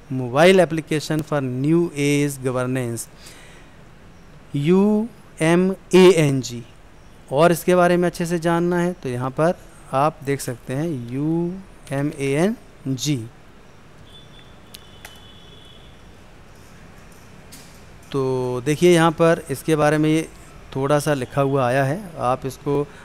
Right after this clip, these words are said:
right click करके न्यू tab में open करेंगे तो यहाँ पर उसकी पूरी जानकारी आपको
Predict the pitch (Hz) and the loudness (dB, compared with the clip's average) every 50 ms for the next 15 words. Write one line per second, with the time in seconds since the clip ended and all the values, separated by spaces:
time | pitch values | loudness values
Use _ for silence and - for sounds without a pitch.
0 | - - 135 131 131 135 139 143 139 - 139 135 135 135 - 139 127 120 - - | -14 -10 -6 -4 0 0 0 0 -2 -4 -6 -6 -6 -4 -2 -4 -4 -4 -6 -8
1 | 131 127 135 143 151 - 147 131 127 131 143 156 156 147 151 139 139 139 131 127 | -4 -4 -2 -2 -4 -4 -6 -6 -4 -2 0 0 0 0 0 0 0 0 -2 -4
2 | 123 120 - 131 131 - 123 123 127 127 139 165 185 180 143 131 123 127 143 143 | -6 -6 -6 -8 -6 -6 -6 -6 -4 -4 -4 -4 -4 -4 -6 -6 -4 -4 -4 -4
3 | 139 139 131 127 127 - - 135 127 - 127 123 127 123 120 123 117 117 113 - | -4 -4 -4 -6 -8 -10 -12 -12 -12 -10 -8 -8 -8 -6 -6 -6 -8 -8 -6 -6
4 | 117 117 120 117 113 113 113 - 180 214 285 | -6 -6 -6 -6 -6 -6 -4 0 2 2 2